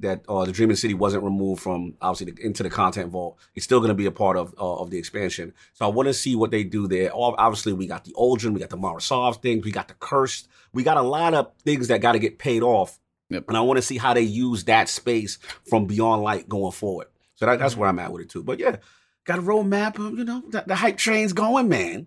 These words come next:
Speaker 3: And it goes till February, which I guess answers, like, you know, what
Speaker 2: How long?
Speaker 3: normally they launch that other,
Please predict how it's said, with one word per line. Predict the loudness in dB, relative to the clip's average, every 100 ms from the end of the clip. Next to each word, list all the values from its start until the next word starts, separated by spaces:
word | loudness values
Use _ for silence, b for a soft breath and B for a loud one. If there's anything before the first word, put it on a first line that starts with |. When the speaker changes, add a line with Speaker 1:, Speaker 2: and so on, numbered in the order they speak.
| -4
Speaker 3:
And | 0 0
it |
goes | 2 0 0
till | -2
February, | 0 2 2 2 2 4
which | 4 2
I | 2
guess | 2 2
answers, | 2 0 0 0 2
like, | -2 -4 -14 _ -4
you | 0
know, | 0
what | 2 4
Speaker 2:
How | 4 4
long? | 4 4
Speaker 3:
normally | 4 2
they | 0 2
launch | 2 2 0
that | 2 2 2
other, | 0 2 4 2 0